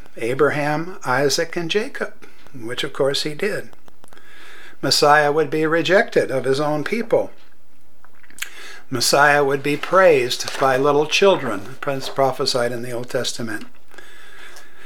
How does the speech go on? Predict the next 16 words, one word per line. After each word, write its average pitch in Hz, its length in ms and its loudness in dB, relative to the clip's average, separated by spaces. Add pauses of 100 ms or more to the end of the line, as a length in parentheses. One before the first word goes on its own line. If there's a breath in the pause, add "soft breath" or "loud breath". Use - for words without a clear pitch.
(160 loud breath)
Messiah's 156 540 6
price 170 520 4
money 170 440 4
would 139 200 2
be 139 140 0
used 147 360 0
to 143 60 -2
buy 147 220 4
a 151 100 2
potter's 160 580 2
field, 113 380 -6
and 123 80 -8
we 127 120 -6
see 135 200 0
that 131 280 0
fulfilled. 117 640 -2